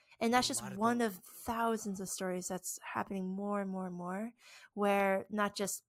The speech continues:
Speaker 1: police photos and things, but, um, you know, hospitals are, are getting hacked and, and people are dying because they can't get access to the information that the doctors need about them. Um, and, and, and just, just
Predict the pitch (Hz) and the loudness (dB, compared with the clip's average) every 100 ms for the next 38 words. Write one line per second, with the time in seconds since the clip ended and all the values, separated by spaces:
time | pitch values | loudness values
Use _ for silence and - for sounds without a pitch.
0 | - 202 185 - - 180 180 170 175 185 | -8 -4 -2 -2 -2 -2 -4 -6 -8 -10
1 | 175 - 175 175 180 - 190 175 - - | -10 -10 -8 -10 -12 -6 -2 -2 -4 -14
2 | - - - 196 190 190 185 180 - - | -20 -20 -8 -2 0 0 -2 -4 -8 -4
3 | 208 196 190 370 - - - 190 208 196 | -2 -2 0 -2 -2 -4 -2 -2 -4 -4
4 | 180 110 - - 196 214 190 180 180 - | -4 -6 -10 -10 -8 -6 -6 -6 -8 -8
5 | 180 175 - 208 185 196 196 247 254 247 | -4 -4 -6 -8 -6 -6 -8 -10 -6 -6
6 | 240 277 294 226 214 208 202 214 202 202 | -6 -6 -6 -6 -6 -8 -8 -8 -6 -6
7 | - _ _ _ 202 202 202 - 208 196 | -8 _ _ _ -8 -6 -6 -4 -2 0
8 | 185 190 185 185 185 185 - 180 175 185 | -2 -4 -6 -6 -8 -10 -8 -8 -6 -8
9 | - 185 185 175 170 180 - - 214 208 | -10 -12 -10 -10 -8 -10 -10 -12 -10 -12
10 | _ _ _ _ - 202 196 190 190 185 | _ _ _ _ -8 -4 -2 -2 -4 -4
11 | 208 202 - 202 202 - 226 240 269 - | -2 -2 -2 -4 -6 -6 -6 -6 -8 -12
12 | _ _ 262 - - 277 | _ _ -20 -16 -14 -12